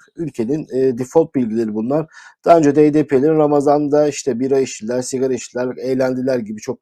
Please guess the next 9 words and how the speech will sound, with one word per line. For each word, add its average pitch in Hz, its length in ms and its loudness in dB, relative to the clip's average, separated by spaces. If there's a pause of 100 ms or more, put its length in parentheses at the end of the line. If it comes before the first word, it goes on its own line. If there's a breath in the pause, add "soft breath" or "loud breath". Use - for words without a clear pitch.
hani 113 240 -8 (400)
diğerlerine 143 420 2
göre 127 220 -2
en 131 160 -4
masum 131 540 -2
fotoğraflı 127 560 -6
bile 127 140 -6
çarşaf 131 460 -4
çarşaf, 117 460 -8